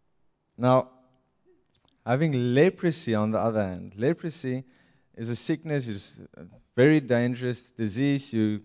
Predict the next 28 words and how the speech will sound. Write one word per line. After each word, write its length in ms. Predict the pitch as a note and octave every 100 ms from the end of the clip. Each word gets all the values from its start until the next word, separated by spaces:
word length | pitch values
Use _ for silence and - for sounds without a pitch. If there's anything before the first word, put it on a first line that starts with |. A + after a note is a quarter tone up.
| -
got 260 | A2+ A#2+ -
back 280 | A2+ -
then. 160 | A#2+ A#2
I 80 | G2
think 320 | - A#2+ G#2+
you 40 |
still 280 | G#2+ - C#3
get 180 | A#2+ B2
it 140 | A#2+
now, 260 | A2 A2 A2+
but 220 | G#2 G2+
you, 160 | G#2 -
we 140 | G2
have 240 | G#2+ G#2+ G2+
medicine. 580 | G#2 G#2+ - G2 F#2+ -
And 200 | D2+ F#2
that 160 | A2+ A#2
time 220 | A#2+ A#2
they 100 | G#2
didn't 280 | G#2 A2+ G2+
have 200 | F#2+ G#2
medic-, 400 | A2+ A#2 - G#2+
medicine. 460 | A#2+ C3 B2+ C3 - - _ -
So 380 | - C#3 C#3 - _ _
when 260 | - B2+ C#3+
you 100 | D3
got 300 | B2+ D#3 B2+
leprosy, 640 | A#2 A#2 A#2+ A2 A#2+ A2+